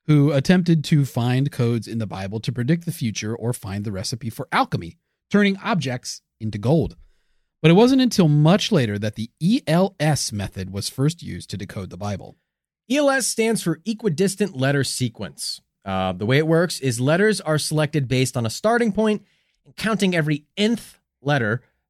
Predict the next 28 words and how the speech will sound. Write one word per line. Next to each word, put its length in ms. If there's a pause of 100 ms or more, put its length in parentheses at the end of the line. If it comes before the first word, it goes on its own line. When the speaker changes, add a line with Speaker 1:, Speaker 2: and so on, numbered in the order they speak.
Speaker 2:
uh, 120
given 300
a, 160 (160)
uh, 220
based 320
on 100
a 40
given 320
skip 440
number 380 (420)
in 80
a 40
given 260
direction, 560 (280)
ignoring 360
spaces 640
and 140
punctuation. 640 (180)
Let's 340 (640)
try 140
to 60
use 140
an 80
example 480
to 120
help 220
illustrate 440
this. 240